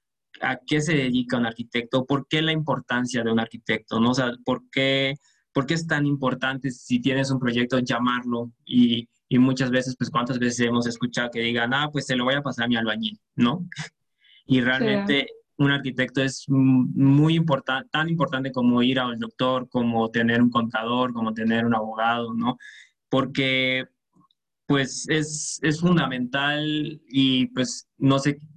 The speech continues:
Speaker 1: quisiera empezar con un, ahora sí que con un, un,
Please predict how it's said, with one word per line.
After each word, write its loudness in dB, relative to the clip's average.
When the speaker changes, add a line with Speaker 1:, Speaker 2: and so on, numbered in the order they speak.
Speaker 1:
quisiera 0
empezar -2
con 2
un, 2
ahora -2
sí 0
que 2
con 2
un, 2
un, 4